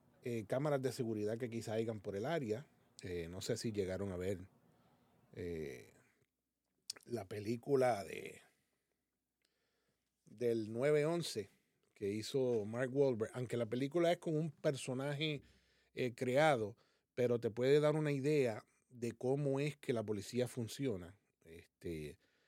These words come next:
ya que la película, ellos empezaron a ver las cámaras de video, empezaron a buscar las cámaras de video de todos los restaurantes y del área, y así fue que pudieron empezar a seguir y encontrar quiénes fueron los que habían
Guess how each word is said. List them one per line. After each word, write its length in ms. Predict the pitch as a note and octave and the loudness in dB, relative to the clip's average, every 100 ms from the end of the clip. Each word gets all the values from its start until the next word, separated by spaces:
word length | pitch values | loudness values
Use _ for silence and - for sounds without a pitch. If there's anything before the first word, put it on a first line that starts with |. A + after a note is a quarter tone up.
| _ - | _ -20
ya 280 | F2+ F2+ F2+ | -10 -8 -6
que 520 | - A#2 A#2 A2 G2+ | -2 0 0 0 -2
la 140 | F#2+ | -4
película, 840 | - E2+ F2 - B2 B2+ B2 G#2 - _ _ _ - | -6 -10 -12 -6 0 2 2 -2 -8 _ _ _ -6
ellos 240 | A#2+ B2+ | 0 2
empezaron 420 | C3+ C3 C3+ C3+ | 0 -2 -2 0
a 60 | B2+ | 0
ver 140 | C3 | -2
las 200 | C3 A2+ - | -2 -8 -6
cámaras 420 | - A#2+ C3+ C3 | -4 -2 -2 0
de 100 | C3+ | 2
video, 460 | D3 D3 A#2 G#2 A#2 _ _ _ _ | 2 4 2 0 -4 _ _ _ _
empezaron 380 | - - G#2+ | -16 -8 -4
a 40 | C3+ | 0
buscar 260 | B2 C3 | 0 -2
las 120 | C3 A#2+ | -4 -4
cámaras 340 | A2+ B2 C3 | -6 -4 -4
de 100 | B2+ | -2
video 260 | A#2 B2 B2+ | 0 0 0
de 100 | G#2+ | -2
todos 160 | G#2+ | -4
los 140 | B2 B2 | -4 -4
restaurantes 680 | C3 C#3 C#3 A#2+ A#2 C3+ _ _ _ _ _ _ _ - | -8 -8 -8 -8 -12 -16 _ _ _ _ _ _ _ -8
y 220 | A2 A2 | -4 0
del 180 | A#2+ C#3 | 4 4
área, 360 | A#2+ G#2+ A2 - _ _ _ _ _ | 4 0 -6 -8 _ _ _ _ _
y 100 | G#2+ | -8
así 180 | G2 A#2+ | -6 -6
fue 160 | A2 C3+ | -4 -4
que 80 | |
pudieron 320 | A#2+ A2+ A#2 B2+ | -4 -2 -2 -2
empezar 380 | A2+ G#2+ A#2 | -6 -6 -6
a 80 | A#2 | -6
seguir 420 | - G#2+ C3+ F#3 - _ _ _ _ _ - | -4 -4 -4 -4 -8 _ _ _ _ _ -4
y 160 | B2 | -2
encontrar 580 | A#2 G#2 G2+ G2 C#3+ D#3+ | -2 -2 -6 -4 -4 -4
quiénes 360 | - A#2 B2 A#2 | -2 -2 -2 -2
fueron 340 | B2 B2 B2 | 0 0 0
los 120 | G2+ | -4
que 320 | - G2 F2 D#2+ | -6 -6 -4 -6
habían 560 | D#2+ F#2 G2+ F#2+ D#2 | -6 -4 -4 -6 -12